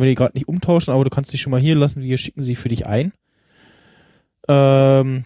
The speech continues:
das hab ich dann gemacht, ähm, hab dann, ja, o-, online gesagt, so, "Hier, Reparatur und, äh, sonstiger Hardware-Schaden", und dann kriegst du so einen Karton zugeschickt von O P S.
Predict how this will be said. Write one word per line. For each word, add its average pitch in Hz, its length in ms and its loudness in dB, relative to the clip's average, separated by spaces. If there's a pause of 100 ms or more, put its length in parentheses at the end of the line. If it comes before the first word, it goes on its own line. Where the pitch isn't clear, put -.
das - 140 0
hab 165 100 4
ich 156 60 0
dann 139 160 0
gemacht, 143 420 0
ähm, 131 580 0 (200)
hab - 160 -10
dann, 120 640 -8
ja, 117 220 -2
o-, 110 260 -4
online 131 440 -2
gesagt, 120 200 -2
so, 127 120 -6
"Hier, 135 280 0
Reparatur 160 640 0
und, 131 460 -6
äh, 120 360 -2 (680)
sonstiger 127 440 0
Hardware-Schaden", 120 1040 -2
und 110 300 -6
dann 113 80 0
kriegst - 260 -10
du 123 60 -4
so 113 100 -4
einen 104 260 -8
Karton 160 380 -4
zugeschickt - 560 -4
von - 280 -10
O 127 80 -8
P 135 140 0
S. 151 300 -2